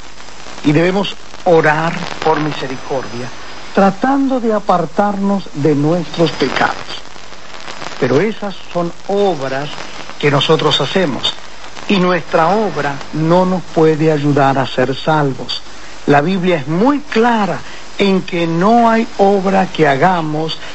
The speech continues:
que pueda contribuir a la salvación. Si nosotros pensamos que hay una obra que podamos hacer que nos va a ayudar a ser salvos, esto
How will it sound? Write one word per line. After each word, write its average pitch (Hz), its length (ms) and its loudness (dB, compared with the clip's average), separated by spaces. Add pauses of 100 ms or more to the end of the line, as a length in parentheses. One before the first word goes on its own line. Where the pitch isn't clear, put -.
(120)
que 160 140 2
pueda 180 380 2
contribuir 165 1160 2 (180)
a 151 160 4
la 143 160 4
salvación. 135 680 0 (540)
Si 214 80 4
nosotros 247 600 4
pensamos 175 920 0
que 165 140 4
hay 208 240 4 (380)
una 262 380 6 (140)
obra 156 560 2 (800)
que 151 120 2
podamos 170 500 0
hacer 151 580 -2 (720)
que 151 220 4 (160)
nos 160 180 2 (280)
va 170 240 6
a 160 40 4
ayudar 147 400 4
a 240 160 2
ser 226 180 2
salvos, 147 480 0 (540)
esto 262 640 2